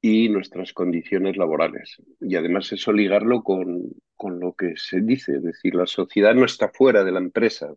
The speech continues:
bien sea de producción o bien sea de distribución o bien sea de servicios o bien sea financiera. La sociedad está dentro de la empresa.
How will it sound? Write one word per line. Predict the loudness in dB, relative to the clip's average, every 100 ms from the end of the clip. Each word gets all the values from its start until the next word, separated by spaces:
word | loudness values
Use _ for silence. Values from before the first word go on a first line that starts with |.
| _
bien | -8 -6
sea | -4 -2
de | -2
producción | -2 -4 -6 0 2 4 4
o | 2
bien | -2 -4
sea | -4 -2 0 -4 _ _ _ _ _ _ _ _ _
de | -4 0
distribución | 0 -2 -2 -2 -2 2 4 4
o | 4
bien | 2 0
sea | -2 0
de | 0
servicios | -4 -2 -2 -2 -2 -2 -2
o |
bien | -4 -4
sea | -6 -8
financiera. | -8 -10 -10 -6 0 0 0 -6
La | -8
sociedad | -6 0 2 2 -2
está | -2 2
dentro | 4 4 2 -6
de | -14
la | -18
empresa. | -14 -14 -14